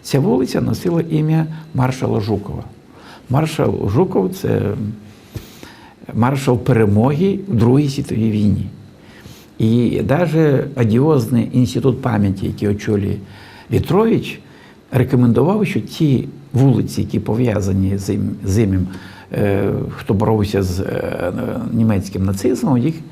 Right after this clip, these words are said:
не чіпати, тому вони повинні залишитися. Раптом у нас іде пропозиція, вірніше, не пропозиція, а, е, розпорядження голови обласної адміністрації поміняти вулицю на вулицю Героїв Крут.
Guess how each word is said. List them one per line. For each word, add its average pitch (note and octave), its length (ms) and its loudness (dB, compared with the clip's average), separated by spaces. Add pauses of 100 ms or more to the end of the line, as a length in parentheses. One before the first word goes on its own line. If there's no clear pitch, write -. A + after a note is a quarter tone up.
не B2+ 120 2
чіпати, - 500 -2
тому A#2+ 280 -4
вони A#2 180 0
повинні G#2+ 280 -2
залишитися. G#2 580 -6 (500)
Раптом C#3+ 380 0
у - 20 2
нас A#2 260 0
іде G#2 200 2
пропозиція, G#2 760 0 (320)
вірніше, A2 240 0
не G#2 80 0
пропозиція, G2 840 -2
а, F#2 120 2
е, F2 100 -2 (840)
розпорядження F#2+ 720 0
голови G#2 180 4
обласної G2 420 0
адміністрації C3 720 -2
поміняти C3 680 0 (360)
вулицю F3+ 540 2 (240)
на A#2 80 -2
вулицю C3+ 360 2
Героїв G#2+ 400 2
Крут. F2+ 220 -4